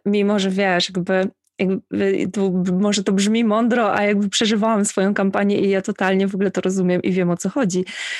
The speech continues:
Natomiast w ogóle taki ten shift g-, w głowie, e, ta zmiana tego, e, tak zwanego mindsetu, czyli w ogóle tego nastawienia i tego, jak my postrzegamy rzeczy, że kampania crowdfundingowa nie jest o tobie i ty jej nie robisz dla siebie,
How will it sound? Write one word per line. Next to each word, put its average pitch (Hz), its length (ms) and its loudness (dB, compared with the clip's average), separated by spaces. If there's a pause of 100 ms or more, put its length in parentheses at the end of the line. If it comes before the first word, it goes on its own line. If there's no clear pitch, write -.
(140)
Natomiast 202 340 2
w 196 60 0
ogóle 226 220 2
taki 208 320 -4
ten 196 240 2
shift 247 480 0
g-, - 220 -4
w 190 100 -2
głowie, 180 540 0 (540)
e, 190 320 2
ta 190 120 -2
zmiana 226 440 2
tego, 196 540 0
e, 196 360 -2
tak 190 160 -2
zwanego 208 340 0
mindsetu, 202 720 0
czyli 185 320 -2
w 196 100 -4
ogóle 196 180 -2
tego 190 160 0
nastawienia 202 600 2
i 190 60 0
tego, 208 200 -2
jak 202 160 0
my 202 80 2
postrzegamy 208 640 0
rzeczy, 190 320 0 (380)
że 196 340 2 (440)
kampania 247 420 0
crowdfundingowa 208 720 0
nie 220 160 2
jest 330 180 -2
o 180 40 0
tobie 175 540 0
i 190 180 -2
ty - 160 -4
jej 190 220 2
nie 185 140 4
robisz 254 300 -2
dla 175 160 -2
siebie, 170 560 -2